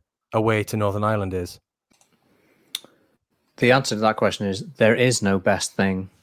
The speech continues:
Speaker 2: about Kazakhstan scoring an eighty-ninth minute winner against Northern Ireland, but I'll indulge you.
Speaker 1: It's, uh, it's knowing that you were, uh, you were playing five or six aside at the time that the goal was scored, so that you will have checked your phone hoping for a,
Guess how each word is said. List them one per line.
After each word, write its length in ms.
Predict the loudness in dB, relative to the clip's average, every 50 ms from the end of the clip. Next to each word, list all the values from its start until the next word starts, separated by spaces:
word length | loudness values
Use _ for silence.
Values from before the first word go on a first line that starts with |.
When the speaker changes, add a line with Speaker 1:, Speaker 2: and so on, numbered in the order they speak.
| _ -10
Speaker 2:
about 260 | -4 0 0 0 0
Kazakhstan 640 | 0 -2 -2 -2 -2 -4 -4 -2 -2 -2 -2 -4 -4
scoring 460 | -4 -2 0 0 2 0 0 -2 -4
an 100 | -4 -2
eighty-ninth 400 | -2 -2 0 0 0 -2 -2 -2
minute 200 | -4 -4 -4 -2
winner 380 | -2 -2 0 0 0 -2 -4 -8 _ _
against 280 | -6 -4 -4 -4 -2 -4
Northern 200 | -4 -4 -4 -4
Ireland, 300 | -4 -4 -4 -6 -6 -8 _ _ _ _
but 180 | 2 2 2 2 4
I'll 160 | 4 4 4
indulge 480 | 4 4 4 4 4 4 4 2 2 0
you. 180 | 0 0 0 -2 _ _ _ _ _ _ _ _ _ _ _ _ _ _ _ _ _ -20 -20 _ _ _ _ _ _ _ 0
Speaker 1:
It's, 280 | 2 2 0 0 0
uh, 160 | 2 4 4 4
it's 220 | 2 0 -2 0 2
knowing 360 | 4 6 6 6 6 4 4
that 200 | 2 0 0 0 _ _ _ _
you 240 | -4 -2 0 2 4
were, 320 | 4 6 6 6 8 6 6
uh, 140 | 6 4
you 180 | 2 2 0 -2
were 80 | -2 -2
playing 360 | -2 -2 0 0 0 -2 -4
five 340 | -2 0 2 2 2 0 -2
or 60 | -6
six 280 | -6 -6 -6 -6 -6
aside 440 | -8 -6 -2 0 0 0 0 -2 -6 -8 -10
at 120 | -10 -10
the 80 | -10 -8
time 440 | -4 0 0 0 0 -2 -6 -10 -12
that 140 | -14 -14
the 60 | -12 -8
goal 240 | -4 -4 -4 -4
was 100 | -4 -6
scored, 440 | -8 -6 -2 0 0 0 0 -2 -4 -8 _ _ _ _ _
so 120 | -10 -6 -4
that 140 | -4 -2 -2
you 180 | -2 -2 0
will 120 | 0 2 0
have 160 | 0 -2 -4
checked 320 | -2 -2 -2 -2 -2 -4
your 80 | -8 -6
phone 420 | -2 2 2 2 2 2 -2 -4 -4
hoping 320 | -4 -2 0 0 0 0 -2
for 220 | -4 -2 0 0
a, 140 | 0 0